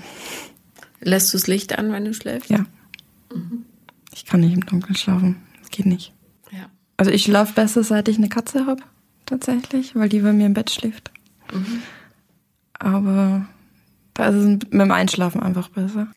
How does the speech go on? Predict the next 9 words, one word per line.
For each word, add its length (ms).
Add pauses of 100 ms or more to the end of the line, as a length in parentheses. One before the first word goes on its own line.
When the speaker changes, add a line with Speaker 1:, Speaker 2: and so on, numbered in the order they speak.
Speaker 2:
Aber 260
durchschlafen 720
oder 240
irgendwas 440
ist 280
nicht. 240 (140)
Speaker 1:
Oder 140
ein 160
Hund. 240